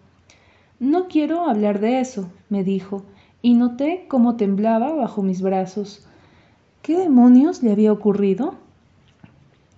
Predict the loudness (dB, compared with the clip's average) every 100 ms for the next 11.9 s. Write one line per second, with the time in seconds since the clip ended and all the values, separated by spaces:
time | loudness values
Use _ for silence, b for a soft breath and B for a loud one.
0 | _ _ _ -4 -2 0 2 2 2 -2
1 | -2 0 0 -2 0 0 2 -2 -4 -10
2 | _ -2 0 2 0 -2 -2 -2 -2 -2
3 | -2 0 0 0 -2 -2 -4 -8 -6 -4
4 | -4 -10 b b b b b b _ _
5 | -2 0 0 0 2 2 2 0 -2 -4
6 | -4 -4 0 0 -2 -4 -4 -2 -2 -2
7 | -4 -6 -8 -4 -2 -2 -2 -2 -2 -4
8 | -4 -4 -6 -10 b b b b -4 0
9 | 0 0 -2 -4 -4 -2 -2 -2 -4 -4
10 | -4 -2 -2 0 0 0 0 -4 -4 -2
11 | 0 -2 -2 -4 -4 -4 -6 -10